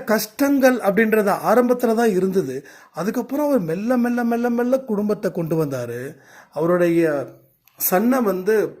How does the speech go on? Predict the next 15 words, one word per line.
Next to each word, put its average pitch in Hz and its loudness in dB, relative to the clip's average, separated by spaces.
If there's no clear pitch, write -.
ஒரு 160 -2
போலீஸ் 202 2
இன்ஸ்பெக்டர் 170 -4
ஆக்குனாரு. 151 -4
அவருடைய 269 2
மகனுக்கு 214 2
வயது 165 -2
அறுபது, 135 -6
சா-, 160 -4
சாரி, 180 2
ஐம்பத்தஞ்சு, 170 0
ஐம்பத்தாறு, 151 -6
இன்னும் 208 0
சர்வீஸ்ல 196 2
இருக்காங்க. 123 -8